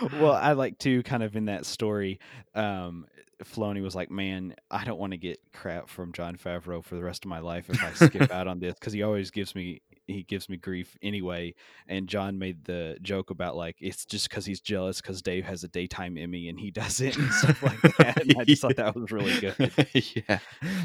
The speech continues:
Speaker 2: Yeah, that was pretty funny.
Speaker 1: I like it when they're talking about I G eighty-eight,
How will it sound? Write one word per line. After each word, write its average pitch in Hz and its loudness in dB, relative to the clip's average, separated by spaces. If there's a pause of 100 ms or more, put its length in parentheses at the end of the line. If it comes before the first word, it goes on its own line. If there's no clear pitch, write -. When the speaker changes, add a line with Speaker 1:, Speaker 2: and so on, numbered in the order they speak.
(100)
Speaker 2:
Yeah, 98 10
that 78 6
was 82 4
pretty 73 -2
funny. 80 0 (100)
Speaker 1:
I 127 4
like 156 4
it 170 6
when 147 6
they're 127 6
talking 123 0
about 107 2
I 104 2
G 101 -2
eighty-eight, 95 -2